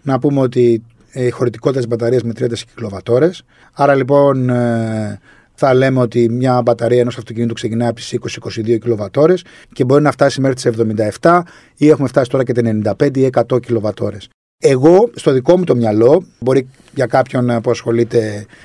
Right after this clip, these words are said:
πιο τεχνικά να μην είναι σωστό, εγώ τη χωρητικότητα της μπαταρίας την έχω, ας πούμε, σαν το ρεζερβουάρ μου. Σαν να λέμε ότι έχω είκοσι λίτρα ρεζερβουάρ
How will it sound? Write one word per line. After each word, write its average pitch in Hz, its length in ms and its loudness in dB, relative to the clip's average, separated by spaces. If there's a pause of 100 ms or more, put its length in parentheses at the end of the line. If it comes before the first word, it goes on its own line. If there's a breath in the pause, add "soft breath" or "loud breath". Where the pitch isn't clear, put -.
(160 soft breath)
πιο 135 220 0
τεχνικά 123 600 0
να 117 160 -2
μην 127 140 0
είναι 131 100 0
σωστό, 127 480 0 (320 loud breath)
εγώ 127 220 2
τη 175 80 -4
χωρητικότητα 156 420 2
της 135 100 0
μπαταρίας 135 420 2
την 139 160 -2
έχω, 156 220 2
ας 143 100 0
πούμε, 156 340 0 (220 loud breath)
σαν 156 140 -4
το 160 80 4
ρεζερβουάρ 131 520 4
μου. 95 140 -10 (240 soft breath)
Σαν 151 180 0
να 143 80 4
λέμε 147 220 4
ότι 135 220 2
έχω 127 320 2
είκοσι 131 360 0
λίτρα 120 200 2
ρεζερβουάρ 110 500 2